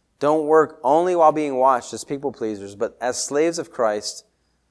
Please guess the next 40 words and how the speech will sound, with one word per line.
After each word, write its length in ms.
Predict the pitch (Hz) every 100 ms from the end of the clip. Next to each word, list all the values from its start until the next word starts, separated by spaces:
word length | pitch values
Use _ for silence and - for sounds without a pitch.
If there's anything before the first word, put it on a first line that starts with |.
| _ _ _
In, 140 | 104 104
in 160 | 120
our 140 | 123 123
context, 480 | 123 113 120 110
we 100 | 127
can 120 | 113 107
em-, 180 | 98 _ -
replace 420 | 107 - 113 113
that 100 | 104
with 120 | 104
employees. 800 | 98 - 113 110 104 95 98 - _ _ _ _ _ _ _ _
"Do 180 | 123 175
God's 340 | 156 147 143
will 360 | 113 131 147 147
from 240 | - 135
your 100 | 120
heart. 400 | 107 139 127 101
Serve 440 | - - 156 165 156
with 120 | 135
a 80 | 123
good 280 | 120 147 147
attitude 540 | 120 135 135 123 117
as 300 | 104 127 139
to 60 | 143
the 100 | 135
Lord 340 | 131 131 127
and 80 | 113
not 200 | 113 -
to 80 | 120
people, 400 | - 151 110 107
knowing 300 | 120 127 117
that 140 | 92
whatever 380 | - 127 143 147
good 380 | 127 151 139 123
each 260 | 139 -
one 220 | 143 135
does, 440 | 113 107 104 104 -
slave 300 | 127 139 127
or 180 | 135 165
free, 460 | - 113 101 98